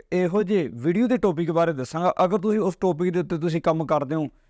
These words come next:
ਤਾਂ ਮੈਂ ਤੁਹਾਨੂੰ ਗਾਰੰਟੀ ਦਿੰਦਾ, ਤੁਸੀਂ ਮਹੀਨੇ ਦੇ ਬਹੁਤ ਵਧੀਆ, ਤੁਸੀਂ ਬਹੁਤ ਵਧੀਆ ਪੈਸੇ ਕਮਾਉਣੇ ਸ਼ੁਰੂ ਕਰ ਦੋਗੇ ਜੀ। ਕਿਉਂਕਿ ਉਹ ਜਿਹੜਾ ਮੈਂ, ਕਿਉਂਕਿ ਉਹ ਜਿਹੜਾ ਟੌਪਿਕ ਆ, ਜਿਹੜਾ ਮੈਂ ਤੁਹਾਨੂੰ ਇਸ ਵੀਡੀਓ ਦੇ ਵਿੱਚ ਦੱਸੂਗਾ,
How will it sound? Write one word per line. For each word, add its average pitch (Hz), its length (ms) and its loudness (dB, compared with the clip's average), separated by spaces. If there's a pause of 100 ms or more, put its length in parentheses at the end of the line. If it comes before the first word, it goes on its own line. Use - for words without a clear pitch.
(120)
ਤਾਂ 170 80 2
ਮੈਂ 185 100 2
ਤੁਹਾਨੂੰ 208 220 0
ਗਾਰੰਟੀ 170 340 -2
ਦਿੰਦਾ, 165 240 0
ਤੁਸੀਂ 180 260 -2
ਮਹੀਨੇ 185 380 2
ਦੇ 175 140 2
ਬਹੁਤ 165 440 0
ਵਧੀਆ, 175 440 2 (360)
ਤੁਸੀਂ 170 180 0
ਬਹੁਤ 165 280 0
ਵਧੀਆ 185 200 0
ਪੈਸੇ 160 280 2
ਕਮਾਉਣੇ 147 320 0 (280)
ਸ਼ੁਰੂ 202 360 2
ਕਰ 214 160 4
ਦੋਗੇ 135 320 -4
ਜੀ। 123 140 -6
ਕਿਉਂਕਿ 196 420 0
ਉਹ 214 180 4
ਜਿਹੜਾ 214 160 2
ਮੈਂ, 220 260 2 (320)
ਕਿਉਂਕਿ 202 260 2
ਉਹ 226 140 4
ਜਿਹੜਾ 220 160 0
ਟੌਪਿਕ 175 440 0
ਆ, 143 240 0
ਜਿਹੜਾ 151 180 2
ਮੈਂ 175 100 -2
ਤੁਹਾਨੂੰ 190 140 0
ਇਸ 143 100 -2
ਵੀਡੀਓ 147 240 -2
ਦੇ 175 80 0
ਵਿੱਚ 170 200 -2
ਦੱਸੂਗਾ, 160 420 0